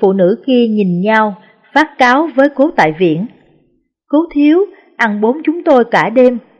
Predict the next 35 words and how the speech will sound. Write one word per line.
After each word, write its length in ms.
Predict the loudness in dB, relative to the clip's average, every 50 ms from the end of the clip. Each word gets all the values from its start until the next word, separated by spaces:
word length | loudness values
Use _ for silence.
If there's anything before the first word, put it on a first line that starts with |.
| _ -8
không 180 | -6 -6 -6
sợ 400 | -4 -2 -2 0 0 0 -2 -4
bị 220 | -6 -4 -6 -4 -4
nghẹn 400 | -4 -4 -4 -4 -4 -4 -4 -4
à?" 340 | -2 -2 -2 -4 -6 -12 -18 _ _ _ _ _ _ _ _ _ _ _ _ _ _ _ _ _ _ -2
"Đúng 220 | -2 -2 0 0
đó 100 | 0 0 0 0
Cố 120 | -2 -2 0
thiếu, 220 | 0 2 2 4 2 0 -2 -8 _ _ _ _ _ _
eo 200 | 0 0 0 0
ngài, 420 | 0 -2 0 0 0 0 0 -2 -4 -4
thận 280 | -4 -4 -4 -2 -2 -2
ngài 180 | 0 0 0
thế 160 | 0 -2 -4 -4
nào, 300 | -2 -2 -2 -2 -4 -6 -12 -20 -20 _ _
số 220 | -6 -2 0 2 4
lượng 260 | 4 2 2 0 -2
tồn 240 | -2 -2 -2 -4 -4
kho 340 | -6 -6 -6 -4 -4 -4 -4
đủ 200 | -2 -4 -4 -4 -4
cho 60 | -6 -4 -2
chị 140 | -2 -2 -2
em 200 | -2 -2 -4 -4 -6
chúng 140 | -8 -6 -4
tôi 180 | -2 0 0 0 0
dùng 200 | -2 -4 -4 -6
sao?" 340 | -6 -4 -4 -4 -4 -6 -8 -12 _ _ _
<laughs> 180 | _ _ _
"Ha 240 | -16 -8 -4 -2 -2 -2
ha 200 | 0 0 0 -2
ha!" 320 | -2 -2 -2 -4 -4 -4 -6 -10 -18 -20 -20 -20 -20 _ _ _ _ _ _ _ _ _ _ _ -4
Mấy 180 | -2 -2 -2
người 160 | 0 -2 -2 -2 -2
phụ 140 | -2 -2 -2
nữ 240 | 0 0 0 -2